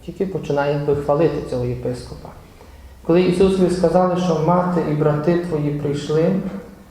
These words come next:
до тебе, він каже: «Моя мати, мої брати, це такі люди, які завжди слухають Боже Слово і його виконують. І виберіть з них приклад». Так?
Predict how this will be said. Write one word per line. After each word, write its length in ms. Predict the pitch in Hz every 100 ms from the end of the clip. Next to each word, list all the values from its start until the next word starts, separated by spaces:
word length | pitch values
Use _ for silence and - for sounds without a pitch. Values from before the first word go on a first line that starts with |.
| -
до 160 | 156 147
тебе, 340 | 170 185 185
він 440 | 165 175 190 190 - -
каже: 300 | - 139 - 151
«Моя 240 | 175 175 156
мати, 520 | 143 139 139 147 180
мої 240 | 170 147
брати, 720 | 151 151 147 - 147 165 190 - - - - - - - - -
це 120 | 175
такі 320 | 175 - 156
люди, 520 | 147 208 - 156 - - - - - - -
які 440 | 139 143 180 175
завжди 540 | 151 139 147 160 214 214 - - - -
слухають 520 | - 208 185 170 170
Боже 260 | 175 170
Слово 460 | - - 156 180 185
і 40 | 175
його 180 | 175 170
виконують. 720 | 175 175 143 139 - - - - - - - - - -
І 60 | 151
виберіть 420 | 160 180 185 180
з 60 | 180
них 200 | 185 180
приклад». 400 | 202 190 170 - - - - - - - - - - - - - - - - - - - - - - - - - - - - - - 156
Так? 160 | 151